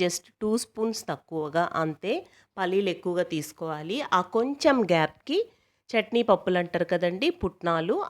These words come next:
ఆ పప్పులు వేసేసుకొని చాలా బరగ్గా పట్టుకోవాలండి, నైస్గా పట్టుకోకూడదు. నైస్గా పట్టుకుంటే ఏంటంటే బిగుసకపోయినట్లుగా నిప్పట్లు అయిపోతాయి. కాబట్టి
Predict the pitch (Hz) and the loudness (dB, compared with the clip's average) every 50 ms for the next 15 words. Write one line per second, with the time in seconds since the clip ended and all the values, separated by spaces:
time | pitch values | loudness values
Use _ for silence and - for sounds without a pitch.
0 | - 175 170 - 170 160 - 185 185 180 160 156 151 147 - 151 147 - - - | 2 2 2 2 0 -2 -2 -2 -4 -2 -2 -2 -2 -2 -4 -6 -6 -6 -6 -6
1 | 156 156 180 254 370 427 - _ _ _ _ _ _ _ _ _ _ _ _ _ | -4 -2 0 0 0 -2 -4 _ _ _ _ _ _ _ _ _ _ _ _ _
2 | _ _ _ _ _ _ _ _ _ _ _ _ _ _ _ _ _ _ _ _ | _ _ _ _ _ _ _ _ _ _ _ _ _ _ _ _ _ _ _ _
3 | _ _ _ _ _ _ _ _ _ _ _ _ _ _ _ _ _ - - 196 | _ _ _ _ _ _ _ _ _ _ _ _ _ _ _ _ _ -6 0 2
4 | 190 190 190 170 175 165 170 180 180 180 170 196 202 196 196 175 - - - - | 4 4 4 6 6 6 6 6 4 4 6 6 6 6 6 2 2 0 2 4
5 | 175 165 165 165 156 165 165 220 262 254 202 170 165 165 165 - - 190 185 - | 4 4 4 2 0 0 2 2 2 4 4 2 2 0 -2 -2 0 0 0 2
6 | 175 156 - - - 165 156 - 160 151 151 147 190 247 349 415 381 277 190 160 | 0 -2 -2 -4 -8 -6 -6 -4 -4 -4 -4 -2 0 0 0 0 -2 -2 0 0
7 | 160 165 165 - 175 185 185 - 170 151 - _ - 175 165 151 - 170 165 160 | 0 0 0 -2 -2 -2 -2 -2 -4 -6 -8 _ -16 -14 -14 -12 -10 -8 -8 -8
8 | 156 151 160 151 156 156 - 269 370 415 415 415 _ _ _ _ _ - 165 185 | -6 -6 -8 -8 -8 -6 -6 -6 -6 -8 -10 -12 _ _ _ _ _ -6 -4 -2
9 | 180 180 185 - 226 185 202 185 - 180 170 160 156 147 - - 165 160 196 214 | -2 -2 -2 -2 -2 -2 -2 0 0 0 0 0 -2 -4 -6 -4 -2 0 2 2
10 | 220 180 151 - - - 156 - - 156 147 143 - - 151 - - 156 151 151 | 2 2 0 -2 -4 -10 -8 -6 -4 -4 -4 -4 -6 -8 -14 -12 -8 -8 -8 -6
11 | 165 214 247 - 220 175 143 139 139 143 - 240 | -6 -8 -6 -4 -4 -4 -2 -4 -6 -6 -4 -4